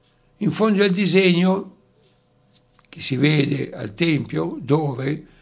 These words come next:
fra pochi giorni si farà la prima cremazione ordinata per testamento del ricco e benefico signor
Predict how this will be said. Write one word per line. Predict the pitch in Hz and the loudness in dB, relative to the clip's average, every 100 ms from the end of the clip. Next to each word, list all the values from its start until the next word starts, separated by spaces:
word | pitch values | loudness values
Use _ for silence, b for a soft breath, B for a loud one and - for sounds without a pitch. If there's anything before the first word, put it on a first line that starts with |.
| b | b
fra | - 123 | -8 -6
pochi | - 139 131 | -2 -2 0
giorni | 120 143 160 139 127 | -2 0 0 0 0
si | - | -2
farà | 127 139 156 | -2 0 0
la | 156 | -2
prima | - 165 160 139 | -2 0 0 -2
cremazione | 139 151 135 - 170 175 156 151 B B - | -2 -2 -2 -2 0 0 0 -4 B B -6
ordinata | 170 127 135 135 151 151 143 | -4 -2 0 2 2 2 -2
per | - 151 - | 0 -2 0
testamento | - 135 - 131 151 - 156 | -4 -4 -4 -2 0 -2 -4
del | 135 135 | -4 -2
ricco | 175 - 160 | -4 -4 -4
e | |
benefico | 139 135 160 160 151 151 151 | -4 -2 -2 -2 -2 -2 -4
signor | - 147 139 160 | -4 -6 -4 -6